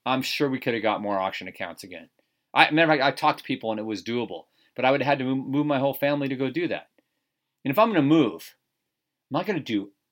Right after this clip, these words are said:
auctions or am I gonna go do hail? Right. So, so anyway, yeah. And don't forget, the auction would take fifteen percent.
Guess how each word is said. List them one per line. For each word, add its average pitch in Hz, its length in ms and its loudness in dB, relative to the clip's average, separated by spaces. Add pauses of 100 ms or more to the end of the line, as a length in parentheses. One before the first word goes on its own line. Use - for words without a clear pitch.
(120)
auctions 107 840 -6 (580)
or 123 120 0
am 135 80 2
I 135 100 4
gonna 143 200 2
go 135 280 2
do 120 540 -2 (540)
hail? 107 420 -8 (880)
Right. 80 220 -4 (220)
So, 110 460 2 (1300)
so - 180 8
anyway, 123 420 8 (240)
yeah. 127 340 8 (540)
And 143 120 6
don't 170 160 6
forget, 165 260 4
the 139 100 2
auction 151 360 4
would 156 100 0
take 127 240 0
fifteen 147 540 0
percent. 113 680 -4